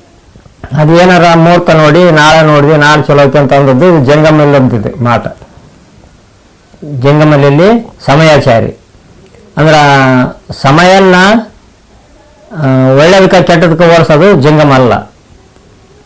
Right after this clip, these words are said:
ಯಾವತ್ತೇ ಇರ್ತಕ್ಕಂಥ ಚೈತನ್ಯ ಶಕ್ತಿ ಸತತ ಇರ್ತಕ್ಕಂಥದ್ದು ನಿತ್ಯತ್ವ ಏನೈತಿಲ್ಲ ಅದು ಜಂಗಮ.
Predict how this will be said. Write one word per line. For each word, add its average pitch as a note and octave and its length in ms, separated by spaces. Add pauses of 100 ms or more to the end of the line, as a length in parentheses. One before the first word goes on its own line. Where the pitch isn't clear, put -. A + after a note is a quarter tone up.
(760)
ಯಾವತ್ತೇ F#3+ 600
ಇರ್ತಕ್ಕಂಥ F3 420 (180)
ಚೈತನ್ಯ F3 380
ಶಕ್ತಿ E3+ 680 (120)
ಸತತ D#3 340
ಇರ್ತಕ್ಕಂಥದ್ದು D#3 680
ನಿತ್ಯತ್ವ E3+ 480
ಏನೈತಿಲ್ಲ D#3 420
ಅದು D3+ 160
ಜಂಗಮ. B2 500